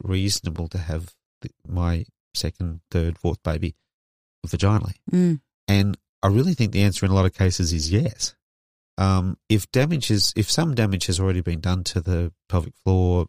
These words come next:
Speaker 1: things have been stretched, um, but the tear bit was expertly managed, then, uh, then it, I think it is reasonable to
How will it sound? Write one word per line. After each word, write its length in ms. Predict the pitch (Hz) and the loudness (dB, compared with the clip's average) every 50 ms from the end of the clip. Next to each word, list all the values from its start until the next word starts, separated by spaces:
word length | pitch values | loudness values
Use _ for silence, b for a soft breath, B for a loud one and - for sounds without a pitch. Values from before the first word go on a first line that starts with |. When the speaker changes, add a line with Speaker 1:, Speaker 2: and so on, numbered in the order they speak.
| _ - | _ -8
Speaker 1:
things 160 | - 85 82 | -8 -6 -6
have 100 | 85 78 | -6 -6
been 140 | - 85 80 | -6 -6 -6
stretched, 640 | - - - 95 92 92 90 90 - - - - - _ _ _ _ _ _ _ _ - | -6 -4 -2 0 0 2 0 0 -2 -4 -8 -8 -10 _ _ _ _ _ _ _ _ 0
um, 360 | 90 92 92 92 90 90 90 - _ - - _ - | 2 2 4 2 0 -2 -4 -8 _ -20 -18 _ -12
but 320 | 87 - 110 101 - - _ | -4 0 2 2 2 0 _
the 380 | - 101 95 92 90 92 85 - _ _ - | 0 0 2 2 2 0 -2 -4 _ _ -8
tear 340 | - - 113 127 151 156 | -2 0 2 2 4 2
bit 220 | 127 - 92 - - | 2 2 0 0 0
was 180 | 95 95 85 | 0 0 2
expertly 540 | 95 95 - - - - 98 87 - - 85 | 2 0 0 -2 -2 0 0 0 0 -2 -2
managed, 560 | 82 95 113 113 - - - - - - - - _ _ _ _ _ _ _ _ _ _ _ _ _ _ _ _ _ _ | 0 2 0 0 0 -4 -12 -12 -14 -16 -16 -20 _ _ _ _ _ _ _ _ _ _ _ _ _ _ _ _ _ _
then, 560 | 107 107 113 113 113 113 113 113 107 107 - - _ _ - | -4 0 2 2 4 4 4 2 2 0 -4 -6 _ _ -2
uh, 360 | 90 90 90 95 95 95 - - _ _ | 0 2 2 4 2 2 0 -2 _ _
then 480 | 104 95 87 117 110 110 107 104 104 - - _ _ _ _ _ _ - | -6 -2 2 2 4 4 2 2 0 -4 -6 _ _ _ _ _ _ 0
it, 160 | 120 - - - | 0 0 0 0
I 100 | 98 95 | 0 0
think 200 | 117 - 170 170 | 2 2 0 0
it 120 | 156 - - _ _ - | 0 0 -2 _ _ -2
is 280 | 90 107 147 156 - | 0 0 0 0 -2
reasonable 540 | 101 90 87 - - - - 73 - 85 82 | -2 -2 0 0 -2 -4 -6 -6 -6 -6 -8
to 220 | - - - - | -6 -6 -8 -8